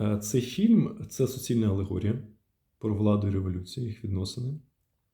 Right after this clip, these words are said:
Це видатне кіно візуально насамперед. Е, я, е, не хочу зараз ніяк торкатися візуальних кодів. Це безкінечна історія абсолютно. А, і додам, що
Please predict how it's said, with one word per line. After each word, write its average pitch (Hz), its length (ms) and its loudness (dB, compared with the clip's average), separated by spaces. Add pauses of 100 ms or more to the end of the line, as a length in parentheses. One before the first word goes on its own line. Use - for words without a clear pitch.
(600)
Це - 160 -4
видатне 113 420 4
кіно 90 280 0
візуально 87 400 0
насамперед. 107 720 -6 (120)
Е, 92 260 -4
я, 98 480 4
е, 80 360 -8
не 87 180 -4
хочу 78 340 -8
зараз 78 420 -6
ніяк 80 480 -4
торкатися - 480 -8
візуальних 80 580 -4
кодів. 107 400 -2 (680)
Це - 140 -12
безкінечна 87 640 -4
історія 147 340 -4
абсолютно. 110 480 -6 (1400)
А, 95 580 0 (800)
і 120 500 6
додам, 113 800 2 (160)
що - 440 -4